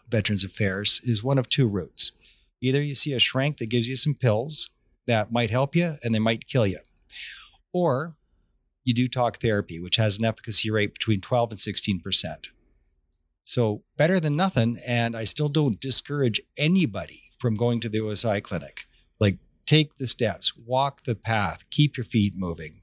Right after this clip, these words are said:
do something. But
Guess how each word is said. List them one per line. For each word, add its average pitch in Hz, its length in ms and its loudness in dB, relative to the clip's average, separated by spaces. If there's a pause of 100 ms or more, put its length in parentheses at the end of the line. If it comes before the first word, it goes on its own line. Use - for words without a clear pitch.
(120)
do 147 460 -2 (280)
something. - 720 -2 (880)
But 110 240 0